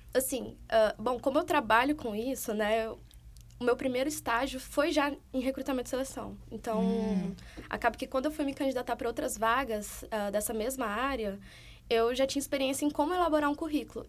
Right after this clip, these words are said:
Speaker 1: E isso é chave pra você poder ser um candidato de destaque.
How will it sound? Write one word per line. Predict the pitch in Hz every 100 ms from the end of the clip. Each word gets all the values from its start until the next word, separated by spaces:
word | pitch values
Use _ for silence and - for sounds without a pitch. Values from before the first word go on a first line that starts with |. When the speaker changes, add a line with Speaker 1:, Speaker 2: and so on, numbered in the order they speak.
| -
Speaker 1:
E | 233 247
isso | 285 302 -
é | 247 - - - - - - - -
chave | - - 254 220 233 247 269
pra | -
você | 233 254 269
poder | 247 220 233
ser | - - 233 233 - - - - -
um | 240
candidato | 254 226 214 220 214
de | 214
destaque. | 254 - 214 - -